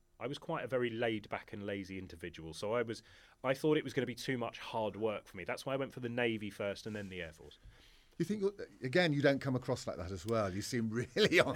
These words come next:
Speaker 2: on it.
Speaker 1: I'm a very, I'm a very laid back person. As soon as I get home this afternoon, I'm putting my pajamas on, feet up, playing PlayStation and watching the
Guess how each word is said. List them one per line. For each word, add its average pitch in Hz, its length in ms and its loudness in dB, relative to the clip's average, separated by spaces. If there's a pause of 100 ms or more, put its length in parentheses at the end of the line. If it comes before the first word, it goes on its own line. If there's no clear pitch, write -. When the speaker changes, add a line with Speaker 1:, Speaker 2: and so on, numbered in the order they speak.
(120)
Speaker 2:
on 185 180 6
it. 160 240 0 (680)
Speaker 1:
I'm 147 120 6
a 139 40 2
very, 160 280 8
I'm 143 140 6
a 139 60 6
very 156 200 8
laid 139 200 6
back 120 140 -4
person. 107 360 0
As 104 80 -4
soon 160 160 2
as 147 80 0
I 147 60 0
get 120 140 -2
home 123 180 2
this 113 160 -6
afternoon, 104 440 -2
I'm 101 80 -4
putting 123 220 -6
my 113 100 0
pajamas 101 440 0
on, 101 160 -2
feet 147 320 0
up, - 160 -4
playing 131 220 -2
PlayStation 101 500 -6
and 98 80 -8
watching - 240 -2
the 180 680 12